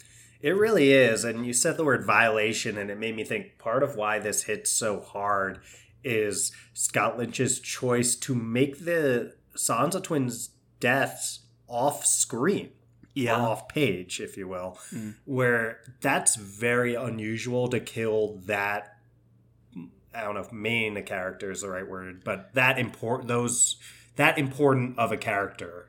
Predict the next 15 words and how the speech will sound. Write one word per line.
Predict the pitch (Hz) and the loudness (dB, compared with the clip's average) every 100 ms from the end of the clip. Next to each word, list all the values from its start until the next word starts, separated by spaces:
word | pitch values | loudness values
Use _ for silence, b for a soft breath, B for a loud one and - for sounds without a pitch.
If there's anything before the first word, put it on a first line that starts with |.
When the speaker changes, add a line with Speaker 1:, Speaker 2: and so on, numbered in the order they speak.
| _ | _
Speaker 2:
Oh, | 139 | -6
Speaker 1:
uh, | 156 | -4
Speaker 2:
sure. | - 131 165 - - | -4 -6 -8 -10 -8
Speaker 1:
to | 143 | -8
kill, | - 135 131 127 120 B B B _ _ _ _ | -4 0 2 2 0 B B B _ _ _ _
to | - | -6
kill | 127 139 127 | 2 4 4
two | 127 131 | 0 0
characters | 123 113 110 - 101 98 | 0 0 0 -2 -2 -2
at | 104 101 | -2 -4
that | 104 92 101 | -6 -8 -6
level | 104 98 92 - _ - | -6 -4 -8 -10 _ -6
off | 110 113 - - | 0 0 0 -6
the | 101 | -10
page | - 151 135 98 95 | 0 4 4 4 -4